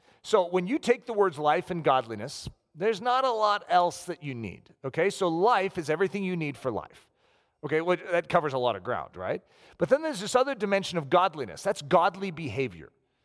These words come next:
So we are called to exhibit the image of God in this world. You try that in your own strength. Apart from him, you can't do it. But he has given you everything you need for all the practical needs of life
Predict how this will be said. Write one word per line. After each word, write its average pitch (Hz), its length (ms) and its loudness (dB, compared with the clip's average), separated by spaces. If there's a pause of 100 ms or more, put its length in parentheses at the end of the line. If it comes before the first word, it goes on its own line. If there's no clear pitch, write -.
(380)
So 185 160 0
we 277 160 0
are 269 60 0
called 202 480 0
to 175 280 -4 (600)
exhibit 208 580 0
the 196 80 -12
image 185 400 0
of 139 100 -2
God 131 240 4
in 117 80 -8
this 107 180 -10
world. 98 300 -10 (520)
You 170 100 -6
try 143 240 4
that 101 180 -6
in 110 60 -18
your 101 120 -8
own 90 140 -8
strength. - 420 -18 (140)
Apart - 320 0
from 180 140 -8
him, 196 160 0
you 160 100 -4
can't 139 240 -6
do 262 160 0
it. - 180 -4 (680)
But 285 260 4
he 254 260 -2
has 202 180 -2
given 294 300 0
you 214 220 -4
everything 330 640 2
you 359 140 2
need 208 360 -2 (180)
for 190 180 2
all 190 200 6
the 175 100 -6
practical 277 640 0
needs 294 300 0
of 302 100 0
life 180 480 4